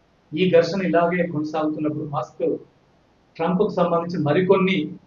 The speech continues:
సీక్రెట్స్ను బయట పెట్టడం మొదలుపెట్టాడు.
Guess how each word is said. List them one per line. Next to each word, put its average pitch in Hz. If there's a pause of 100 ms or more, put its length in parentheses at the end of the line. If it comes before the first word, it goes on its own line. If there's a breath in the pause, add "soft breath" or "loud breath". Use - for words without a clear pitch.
(340)
సీక్రెట్స్ను 180
బయట 143
పెట్టడం 139
మొదలుపెట్టాడు. 123